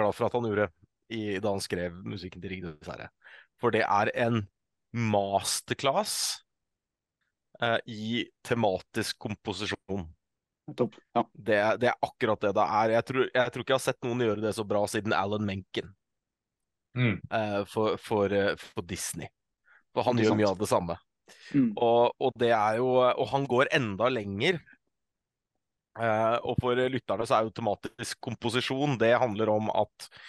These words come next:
Speaker 1: hver, det er egentlig et musikalgrep, da, et operagrep.
Speaker 2: Ja.
Speaker 1: At hver, eh, hovedkarakter og koret skal ha gjenkjennelige sanger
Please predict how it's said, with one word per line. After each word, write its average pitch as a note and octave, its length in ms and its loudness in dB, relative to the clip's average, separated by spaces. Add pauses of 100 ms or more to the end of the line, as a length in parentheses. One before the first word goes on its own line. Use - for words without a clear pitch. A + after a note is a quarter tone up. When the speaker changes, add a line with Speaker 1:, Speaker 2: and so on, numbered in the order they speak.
(380)
Speaker 1:
hver, A2+ 640 4 (960)
det B2 80 2
er C3 80 0
egentlig C#3+ 320 2
et D3+ 80 -2
musikalgrep, B2+ 1000 0
da, A#2+ 120 6
et C3 140 -2
operagrep. B2 920 -2 (520)
Speaker 2:
Ja. B2 80 0 (360)
Speaker 1:
At A#2+ 200 -2
hver, A2 320 4 (140)
eh, A2 420 0 (140)
hovedkarakter A2+ 720 0
og A#2+ 120 0
koret G2+ 280 -6
skal A#2 180 2
ha A2 120 6 (340)
gjenkjennelige A2+ 800 0
sanger G#2+ 560 -2